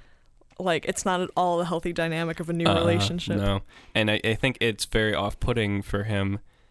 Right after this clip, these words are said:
Speaker 2: that he doesn't, that he's like, "I can't, like, I can't do it." And he's like, you know, "Hit me." And she's like, you know, "Hit me, hit me, hit me." And, um, this is the power switch. Now he is on top.
Speaker 1: Mm-hmm.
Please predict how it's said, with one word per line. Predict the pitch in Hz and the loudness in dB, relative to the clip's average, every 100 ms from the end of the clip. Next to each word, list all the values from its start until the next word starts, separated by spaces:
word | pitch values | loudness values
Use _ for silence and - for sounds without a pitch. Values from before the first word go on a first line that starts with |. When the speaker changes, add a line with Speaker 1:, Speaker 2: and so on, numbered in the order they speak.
| _ | _
Speaker 2:
that | - - | -12 -4
he | 110 | -2
doesn't, | 104 104 104 98 98 | 0 0 0 -2 -2
that | 107 98 _ - - | -4 -4 _ -20 -10
he's | 110 101 | -4 -2
like, | 104 | -2
"I | 104 | -4
can't, | - 110 101 98 - _ _ _ _ - - _ - | -4 -2 0 -2 -6 _ _ _ _ -20 -20 _ -14
like, | - | -8
I | 95 | -8
can't | - 101 98 | -4 -4 -2
do | 101 | -2
it." | 98 | -2
And | 104 | -2
he's | 113 104 | -2 -2
like, | 104 - | -4 -4
you | 104 | -4
know, | |
"Hit | 101 120 | -2 -2
me." | 92 - | -2 -6
And | 104 104 | -2 -2
she's | 113 | -2
like, | 101 87 80 | -2 -6 -8
you | - | -6
know, | 92 | -4
"Hit | - 95 - - | -4 -4 -4 -4
me, | 113 | -2
hit | 127 127 | -2 -2
me, | 110 | -2
hit | 123 110 | -2 0
me." | 110 | 0
And, | 104 104 - - - _ - - | 0 -4 -8 -20 -20 _ -20 -6
um, | 202 190 180 | -4 -2 -4
this | 110 127 131 - | 2 4 4 2
is | 104 101 | -2 -2
the | 104 104 - - _ - | -4 -6 -18 -20 _ -2
power | - 104 101 | 0 0 -2
switch. | 98 - 98 98 - | -4 -2 -4 -4 -4
Now | 104 101 101 | -2 -2 -4
he | - - 110 | -6 -2 0
is | 101 104 | 0 -2
on | 185 180 | -6 -6
top. | - - - - - - | -6 -8 -8 -10 -12 -10
Speaker 1:
Mm-hmm. | 208 | -4